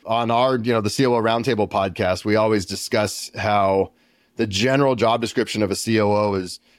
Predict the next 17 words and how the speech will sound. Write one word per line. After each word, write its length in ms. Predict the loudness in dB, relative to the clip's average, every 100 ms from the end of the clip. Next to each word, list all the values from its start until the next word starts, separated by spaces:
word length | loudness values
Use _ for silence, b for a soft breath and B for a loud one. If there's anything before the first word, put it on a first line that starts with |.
| -2
do 160 | 2 4
everything 340 | 4 2 4
around 300 | 4 2 2
here 160 | 2 2
that 160 | 2
isn't 200 | 0 0
getting 280 | 0 0 2
done. 340 | 0 0 -4 -6
<laughs> 580 | -6 -8 -12 -12 -16 -6
So 500 | 0 2 2 0 -4 b b -20 _ -4
you 280 | 2 4
need 200 | 4 4 4
to 60 |
look 300 | 4 2 0
for, 240 | 0 0 0
can 320 | 2 4 4
this 340 | 4 0 -6